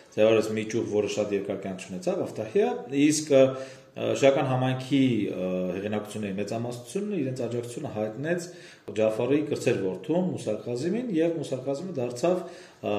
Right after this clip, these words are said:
տասներկուական իմամի շիաների հաջորդ իմամը, և այդպես տասներկուականներ շարունակեցին իրենց գիծը։ Բայց գտնվեցին մարդիկ, ովքեր որ գտան, համարեցին, որ, ը, այստեղ կա անարդարություն, մի կողմից,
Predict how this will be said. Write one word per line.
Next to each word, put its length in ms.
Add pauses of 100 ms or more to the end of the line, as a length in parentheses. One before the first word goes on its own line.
(120)
տասներկուական 800
իմամի 380 (100)
շիաների 640 (180)
հաջորդ 540 (260)
իմամը, 480
և 140
այդպես 360
տասներկուականներ 720
շարունակեցին 640
իրենց 180
գիծը։ 220 (360)
Բայց 240
գտնվեցին 460
մարդիկ, 400
ովքեր 320
որ 220
գտան, 400
համարեցին, 600
որ, 360
ը, 600
այստեղ 380
կա 220
անարդարություն, 800 (140)
մի 260
կողմից, 560